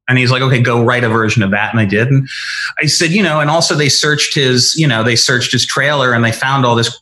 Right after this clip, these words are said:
crazy shit in his trailer." And David goes, "Okay, go write a version of that and, and s-, let's see if those things belong in the movie." So it was really, it was this amazing kind of exploration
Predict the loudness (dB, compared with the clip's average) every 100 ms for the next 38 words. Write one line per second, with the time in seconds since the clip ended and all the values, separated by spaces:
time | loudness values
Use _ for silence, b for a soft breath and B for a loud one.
0 | -4 0 2 2 0 0 -2 0 0 0
1 | 0 0 2 0 0 0 2 2 2 2
2 | 0 0 0 0 0 -2 -2 -6 -4 0
3 | 2 4 2 0 -2 0 2 0 0 -2
4 | -2 0 0 2 0 0 2 2 2 0
5 | 0 0 0 2 2 2 2 2 2 0
6 | 0 2 2 2 2 2 2 2 0 -2
7 | B B B B B -6 -2 2 2 2
8 | 2 2 2 2 2 0 0 0 2 0
9 | -4 -4 -2 -2 0 0 2 0 0 2
10 | 2 2 -2